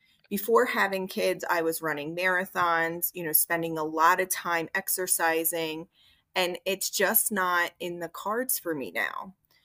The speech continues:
So I, I had to start thinking about it, that i-, it's gotta be good enough, even if it's twenty minutes of a walk versus five miles of a run.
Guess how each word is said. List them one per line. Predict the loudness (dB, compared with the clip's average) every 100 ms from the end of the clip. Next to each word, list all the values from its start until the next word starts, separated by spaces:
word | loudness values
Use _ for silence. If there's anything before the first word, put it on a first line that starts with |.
| _
So | -2 2 4 4 4 0 -8 _ _ _ _ 2
I, | 2 2 -6 _ -6
I |
had | 0 2 2
to | 2
start | 2 2 0
thinking | -4 -4 -2 -2
about | 2 2 2 0
it, | -2 -4 _
that | 2 4 4 2 0 _ _ -12
i-, | -8
it's | -4 -2 0 2 0
gotta | 4 4 4
be | 0 -2
good | 2 2
enough, | 2 -2 -4 -8 -12
even | -2 0 0
if | 0
it's | -4 -4
twenty | -8 -6 -2 0
minutes | 0 0 -2 -2 -2
of | -2 -2
a | -2
walk | -2 0 0 -2 -2
versus | 0 2 0 0 -2
five | 0 2 2
miles | 0 0 0 -2
of | -4 -4
a |
run. | -4 -6 -8 -14